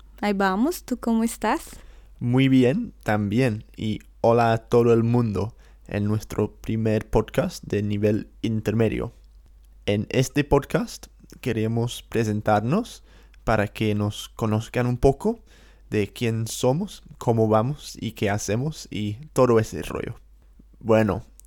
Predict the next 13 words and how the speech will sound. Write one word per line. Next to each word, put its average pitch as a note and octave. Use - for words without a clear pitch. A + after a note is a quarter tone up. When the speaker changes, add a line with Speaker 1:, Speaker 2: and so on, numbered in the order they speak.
Speaker 2:
empezando B2
contigo, A#2
Liz. -
Cuéntanos D3+
de A2+
dónde A2
eres. -
Speaker 1:
Bueno, G#3
hola G3+
a G#3+
todos A#3
otra -
vez. C4